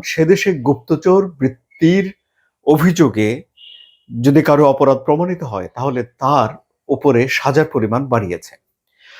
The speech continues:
স্বয়ংক্রিয়ভাবে মৃত্যুদণ্ড দেয়া এবং সম্পদ বাজেয়াপ্ত করার মতো বিধানও সেখানে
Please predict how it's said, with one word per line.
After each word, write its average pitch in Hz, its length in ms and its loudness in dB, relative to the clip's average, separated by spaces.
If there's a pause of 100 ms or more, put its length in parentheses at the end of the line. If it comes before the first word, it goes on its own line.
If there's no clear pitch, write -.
(140)
স্বয়ংক্রিয়ভাবে 175 840 2
মৃত্যুদণ্ড 147 680 0
দেয়া 120 280 0 (600)
এবং 143 260 2 (760)
সম্পদ 175 540 0 (140)
বাজেয়াপ্ত 123 560 0
করার 117 300 -4
মতো 110 220 -6
বিধানও 120 360 -8
সেখানে 107 400 -8